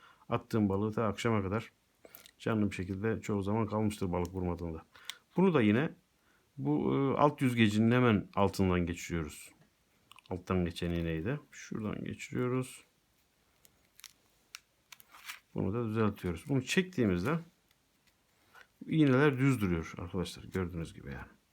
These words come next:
Düz duruyor bunu çektiğimizde. Hareket iğnemizi de yine getiriyoruz. Bunu da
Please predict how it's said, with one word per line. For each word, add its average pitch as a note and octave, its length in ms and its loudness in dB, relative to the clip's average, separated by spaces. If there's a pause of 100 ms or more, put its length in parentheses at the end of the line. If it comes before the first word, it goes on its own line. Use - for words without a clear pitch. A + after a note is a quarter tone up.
(840)
Düz G#2+ 220 -2
duruyor D#2 280 -6
bunu E2+ 200 -4
çektiğimizde. D#2+ 580 -10 (1000)
Hareket E3 480 -2
iğnemizi F#2+ 440 2
de C3 140 -2 (1300)
yine G2+ 160 -4
getiriyoruz. B2 840 -6 (1500)
Bunu - 260 -8
da A2 220 -10